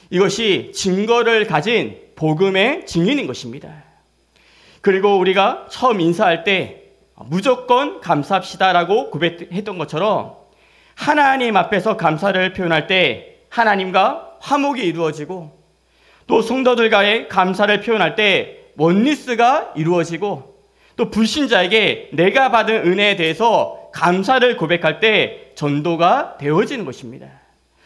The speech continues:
우리 성도님들이 어떤 상황 속에서도 감사 서밋이 되어서 생명 살리는 하나님의 일에 최고로 쓰임받는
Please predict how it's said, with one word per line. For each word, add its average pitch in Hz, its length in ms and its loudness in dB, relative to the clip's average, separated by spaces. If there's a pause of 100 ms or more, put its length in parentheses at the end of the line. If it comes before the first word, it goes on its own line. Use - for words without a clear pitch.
(420)
우리 185 160 2
성도님들이 196 720 -2
어떤 180 340 2
상황 202 300 0
속에서도 175 880 -6
감사 170 520 0
서밋이 277 460 -2
되어서 151 680 -2 (100)
생명 220 480 -2
살리는 196 520 0 (100)
하나님의 180 580 0
일에 170 160 -2
최고로 247 720 -4
쓰임받는 190 760 0